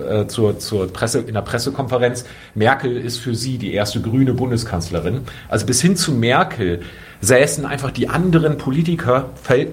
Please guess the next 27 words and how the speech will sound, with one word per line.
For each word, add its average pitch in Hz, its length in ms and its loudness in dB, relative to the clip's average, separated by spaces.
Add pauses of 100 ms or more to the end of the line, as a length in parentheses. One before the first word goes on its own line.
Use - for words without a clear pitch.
weltverbesserischen 135 880 2
Ideen 131 540 -2
auf, 85 400 -4 (580)
die 131 240 2
für 139 220 -4
die 117 120 0
A 98 100 2
F - 100 -8
D 107 180 -4
einfach 104 300 -4
linksextrem 139 840 -4
sind. - 260 -12 (1500)
Also 123 400 -2
nochmal 127 280 0
den 131 140 0
Widerspruch. 156 500 2
Einerseits 113 880 0
ist - 220 0
die 135 60 -2
politische 131 500 2
Klasse 113 380 2
in 87 160 -2
Deutschland, 80 560 -4 (140)
die 110 80 0
sei 110 220 4
total 120 480 0
privategoistisch 123 1160 0